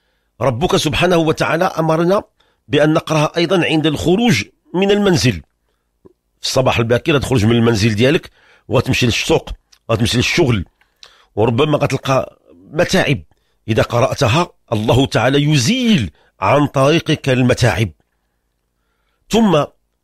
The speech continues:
إلى عند مواجهة الأخطار. عندك أخطار، بحال الآن كاين حروب، دمار وخراب، نقرأ آية الكرسي، نقرأها، الله تعالى يهدئ النفوس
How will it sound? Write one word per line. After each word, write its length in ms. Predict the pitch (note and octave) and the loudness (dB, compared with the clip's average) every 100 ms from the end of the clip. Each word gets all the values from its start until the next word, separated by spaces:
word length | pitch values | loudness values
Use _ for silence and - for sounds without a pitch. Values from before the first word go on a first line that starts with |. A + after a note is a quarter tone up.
| _ _ _ _ - | _ _ _ _ -4
إلى 400 | A#2+ C3+ C3+ - | 0 2 2 0
عند 300 | G2+ B2+ A#2+ | 0 0 2
مواجهة 640 | B2+ A#2+ B2 C3 G#2+ C3+ - | 2 2 2 2 2 0 0
الأخطار. 460 | G#2+ G2+ F#2+ F#2 - _ _ _ _ _ _ _ _ _ | -2 -2 0 0 -2 _ _ _ _ _ _ _ _ _
عندك 300 | E2 A2+ - | -2 -2 0
أخطار، 440 | B2+ - C3 G2+ - _ _ _ - | -2 0 0 -2 -6 _ _ _ -4
بحال 280 | G#3+ F3+ B2 | 0 0 2
الآن 320 | C3+ C#3 B2+ | 2 2 0
كاين 260 | - C3 | -2 -2
حروب، 520 | - G#2 D3 C#3+ G#2 E2+ | 0 2 2 2 -2 -4
دمار 400 | A2+ A#2+ D3 A2 | -4 0 2 0
وخراب، 420 | G#2 A2+ C#3+ D3+ - _ - | -4 -2 0 0 -4 _ -6
نقرأ 440 | D#3+ E3+ E3+ D#3+ | -2 0 2 2
آية 160 | D3+ C3 | 2 -2
الكرسي، 400 | A2+ C3+ - F#2 _ _ _ | -2 -2 -2 -8 _ _ _
نقرأها، 600 | A#2+ - C#3+ C3 B2+ D#3 - _ _ - | -6 -2 0 2 0 -2 -6 _ _ -4
الله 340 | B2 C#3 C3+ | -2 0 0
تعالى 440 | - G#2+ B2+ D3 - _ _ - | -2 -2 0 -2 -4 _ _ -2
يهدئ 520 | A#2 D3+ B2 B2+ - _ _ - | 2 2 0 -2 -4 _ _ -2
النفوس 580 | B2+ B2 - E3+ - | 0 0 0 0 0